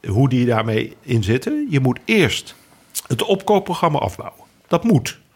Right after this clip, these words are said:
Ik bedoel, er is geen reden om dat in tweeduizend twintig nog te blijven continueren. En dan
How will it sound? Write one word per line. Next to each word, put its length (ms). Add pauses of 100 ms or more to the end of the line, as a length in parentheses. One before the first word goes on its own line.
(680)
Ik 120
bedoel, 300
er 80
is 120
geen 180
reden 280
om 140
dat 280 (360)
in 160
tweeduizend 500
twintig 320
nog 160
te 100
blijven 320
continueren. 600 (800)
En 220
dan 280